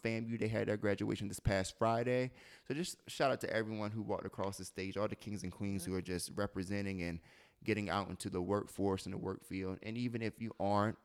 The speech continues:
Speaker 1: keep your head up. It's going to
Speaker 2: Mm.
Speaker 1: happen.
Speaker 2: It's gonna be okay.
Speaker 1: Keep the faith.
Speaker 2: It's
Speaker 1: If
Speaker 2: gonna
Speaker 1: you
Speaker 2: be
Speaker 1: gotta
Speaker 2: okay.
Speaker 1: cry, find you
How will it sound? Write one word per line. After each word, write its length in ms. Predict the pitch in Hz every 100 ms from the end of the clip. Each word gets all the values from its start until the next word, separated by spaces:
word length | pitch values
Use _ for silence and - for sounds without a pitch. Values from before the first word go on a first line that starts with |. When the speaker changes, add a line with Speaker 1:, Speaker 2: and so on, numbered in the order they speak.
| _
Speaker 1:
keep 260 | - 104
your 100 | 104 98
head 240 | 107 107
up. 300 | 107 107 - -
It's 180 | 95
going 260 | - 98 95
to 80 | -
Speaker 2:
Mm. 40 | 98
Speaker 1:
happen. 420 | 104 98 104 101
Speaker 2:
It's 120 | 107
gonna 140 | 160 151
be 160 | 151
okay. 420 | 143 147 185 180 165
Speaker 1:
Keep 200 | 143 -
the 80 |
faith. 540 | 107 123 117 117 143 - _ _
Speaker 2:
It's 220 | - 139
Speaker 1:
If 80 | -
Speaker 2:
gonna 100 | -
Speaker 1:
you 60 | 123
Speaker 2:
be 60 |
Speaker 1:
gotta 200 | 120 113
Speaker 2:
okay. 140 | 110 -
Speaker 1:
cry, 520 | 135 123 123 123 135 - - -
find 340 | 117 120 123
you 300 | 120 127 123